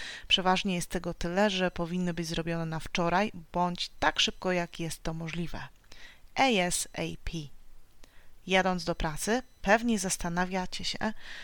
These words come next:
co będziecie musieli zrobić, jak tylko dojedziecie na miejsce. A S A P. Może skontaktować się z klientem.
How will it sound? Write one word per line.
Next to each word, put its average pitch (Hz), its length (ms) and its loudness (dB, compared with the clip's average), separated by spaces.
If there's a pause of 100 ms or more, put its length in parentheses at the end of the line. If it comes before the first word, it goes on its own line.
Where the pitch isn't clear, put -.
(160)
co - 240 4
będziecie 226 440 2
musieli 185 380 -2
zrobić, 180 400 0
jak 175 140 -6
tylko 220 420 2
dojedziecie 165 460 -2
na 165 100 -2
miejsce. 151 560 -4 (360)
A 170 80 -4
S 147 300 -4
A - 20 -6 (160)
P. 151 60 -6 (1080)
Może 185 360 4
skontaktować 170 680 -2
się 175 80 0
z - 80 0
klientem. 156 580 -6